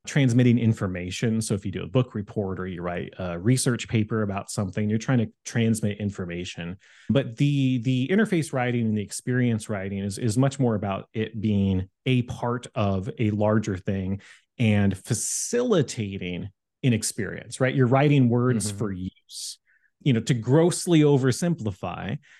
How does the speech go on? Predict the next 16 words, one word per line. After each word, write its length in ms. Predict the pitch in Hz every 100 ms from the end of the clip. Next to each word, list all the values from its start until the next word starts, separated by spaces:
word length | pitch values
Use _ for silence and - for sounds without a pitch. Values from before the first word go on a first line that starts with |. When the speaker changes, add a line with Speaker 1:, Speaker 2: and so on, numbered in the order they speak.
| _
Speaker 1:
if 220 | - 123
the 100 | -
door 240 | - 131 143 160
says 280 | - 135 117
push, 760 | - - 247 107 117 - - -
but 200 | 127 139
it's 160 | 151 -
really 360 | 151 208 202 156
a 80 |
pull, 800 | 143 - 240 254 123 107 120 175 -
you're 220 | 156 180
gonna 320 | 165 247 240
have 240 | 196 190
a 60 | 170
bad 460 | 113 113 110 104 92 -
time. 400 | - 92 78